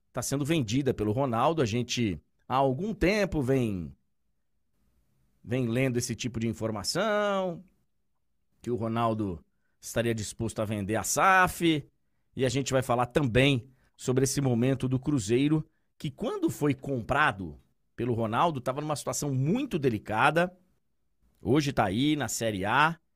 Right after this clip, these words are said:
E como negócio que é o futebol, talvez tenha sido um baita negócio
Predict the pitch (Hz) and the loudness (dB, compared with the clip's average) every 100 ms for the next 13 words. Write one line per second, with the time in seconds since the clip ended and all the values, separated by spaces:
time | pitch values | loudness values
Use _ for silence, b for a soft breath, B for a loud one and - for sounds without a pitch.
0 | _ _ _ - 170 156 165 208 - _ | _ _ _ -10 -4 -2 0 -2 -6 _
1 | _ _ _ _ _ - 156 160 151 151 | _ _ _ _ _ -6 -4 0 0 0
2 | 151 - 135 - - 131 123 - 113 117 | 0 2 4 4 2 -4 -4 -2 0 0
3 | 113 - 98 98 156 208 85 - _ _ | -2 -8 -4 0 2 0 -4 -12 _ _
4 | _ 117 120 147 156 123 160 175 110 123 | _ -4 -4 -4 -6 -4 -4 -4 0 2
5 | 180 185 175 104 123 143 156 | 2 2 0 2 0 -2 -6